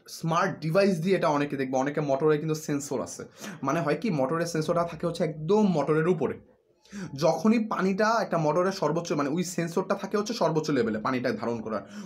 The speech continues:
ওই সেন্সরটাকে যখনই সে connect করে,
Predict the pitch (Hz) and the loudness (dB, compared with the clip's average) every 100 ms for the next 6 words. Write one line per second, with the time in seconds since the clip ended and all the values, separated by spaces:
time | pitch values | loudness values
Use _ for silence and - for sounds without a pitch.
0 | 143 151 185 135 - 147 151 175 170 180 | -2 0 0 -2 -2 -2 0 -2 -2 -2
1 | 151 127 151 170 175 180 170 175 180 214 | -2 -2 -2 -2 -2 -4 -2 -4 -2 -2
2 | 262 | -2